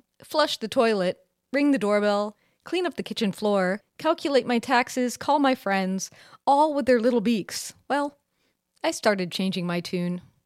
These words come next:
'I'm going to get another one,' I told my girlfriend. 'A silky this time,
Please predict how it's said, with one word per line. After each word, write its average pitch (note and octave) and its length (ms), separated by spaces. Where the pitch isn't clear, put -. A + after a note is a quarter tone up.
'I'm F3+ 80
going A3+ 220
to G3+ 60
get F#3 120
another F3+ 280
one,' E3 320
I E3+ 60
told F3+ 200
my F3+ 100
girlfriend. E3+ 520
'A G3+ 60
silky G3+ 720
this - 240
time, E3 400